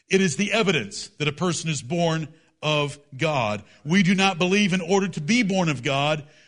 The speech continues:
We believe because we are born of God.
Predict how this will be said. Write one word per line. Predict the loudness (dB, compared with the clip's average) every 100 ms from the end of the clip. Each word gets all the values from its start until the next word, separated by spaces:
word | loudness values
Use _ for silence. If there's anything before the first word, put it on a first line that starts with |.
| _
We | 0 2
believe | 4 4 4 4
because | 0 0 0 2
we | 0
are | 2 4 4
born | 4 2 2
of | 0
God. | 2 2 2 -2